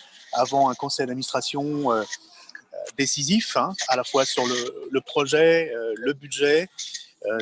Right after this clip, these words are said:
de Paris, euh, deux mille vingt-quatre. Je pense que mes collègues vont, vont revenir dans leurs questions,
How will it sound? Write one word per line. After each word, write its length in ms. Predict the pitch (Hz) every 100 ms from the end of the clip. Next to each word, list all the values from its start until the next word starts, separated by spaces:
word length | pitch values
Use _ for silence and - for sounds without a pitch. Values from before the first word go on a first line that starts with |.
| -
de 60 |
Paris, 480 | 127 135 135 151 135
euh, 220 | 117 117 113
deux 80 | 127
mille 200 | 127 123
vingt-quatre. 680 | 131 123 - 151 196 - - _ _
Je 100 | - -
pense 180 | 160
que 80 | -
mes 140 | 156 -
collègues 340 | 160 156 143
vont, 340 | 131 127 123 113
vont 180 | 151
revenir 480 | 139 139 139 151 143
dans 100 | 127
leurs 220 | 135 131
questions, 440 | - 139 - 160